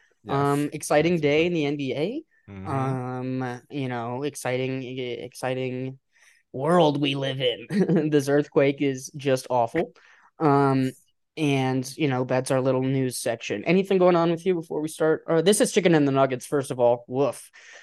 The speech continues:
Speaker 2: I am Noah Reynolds, one of the hosts, and joining me is Jacob Rupp, also one of the hosts.
Speaker 1: Hi,
Speaker 2: Um,
Speaker 1: hi,
Speaker 2: hi.
Speaker 1: everybody.
Speaker 2: <clears throat>
Speaker 1: Thank you for joining us. This is our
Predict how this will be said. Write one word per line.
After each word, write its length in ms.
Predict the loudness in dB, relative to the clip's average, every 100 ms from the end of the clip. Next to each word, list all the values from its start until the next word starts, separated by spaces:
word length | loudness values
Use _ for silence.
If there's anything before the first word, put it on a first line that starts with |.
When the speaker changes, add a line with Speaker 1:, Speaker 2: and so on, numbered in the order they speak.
| _
Speaker 2:
I 160 | 0 4
am 280 | 4 2
Noah 480 | 0 0 0 0 -2 -6
Reynolds, 480 | -6 -4 -4 -4 -4
one 140 | -2
of 40 | -2
the 80 | -2
hosts, 340 | -2 -2 -6
and 460 | -4 -2 -2 -2 -4
joining 260 | -2 -2 0
me 140 | -2
is 100 | -4
Jacob 480 | -2 -2 0 -2 -4 _ -12
Rupp, 300 | -10 -10 -14 _
also 300 | -8 -6 -4
one 100 | -6
of 60 | -6
the 80 | -6
hosts. 500 | -6 -8 -14 -20 -20 _ _ _ -4
Speaker 1:
Hi, 360 | 2 4 6 4
Speaker 2:
Um, 80 | 0
Speaker 1:
hi, 20 | 0
Speaker 2:
hi. 180 | 2
Speaker 1:
everybody. 680 | 4 4 2 0 0 0 0
Speaker 2:
<clears throat> 60 | 0
Speaker 1:
Thank 140 | 0
you 100 | -2
for 100 | -4
joining 320 | -2 -2 2
us. 140 | 2 2
This 200 | -4 -4
is 140 | -2
our 320 | 0 0 -2